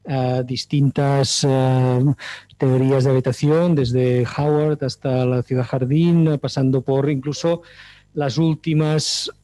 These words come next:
tendencias, no solo a, a volver al campo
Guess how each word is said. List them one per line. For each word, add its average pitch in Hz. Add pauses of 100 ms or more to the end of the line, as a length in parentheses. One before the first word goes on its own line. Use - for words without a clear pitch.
(120)
tendencias, 156
no 156
solo 180
a, 160
a 185
volver 151
al 143
campo 196